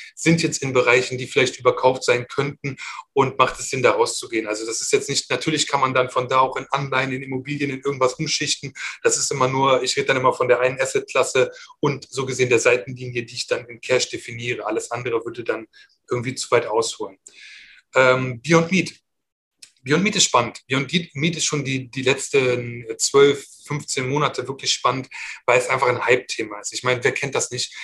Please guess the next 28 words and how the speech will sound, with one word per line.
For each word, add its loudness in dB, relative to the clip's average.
Es -4
ist -8
ja 6
fast 4
schon -4
eine 0
leidige 0
Diskussion, -4
wenn 4
man -2
als, 2
äh, -4
Vegetarier -2
oder 0
Veganer 2
sagt, 2
oh, 4
ich -2
esse 0
gerade 4
Fleischersatzprodukte 0
und 2
das 2
geht -2
ja 6
mittlerweile 6
durch -4
alle 4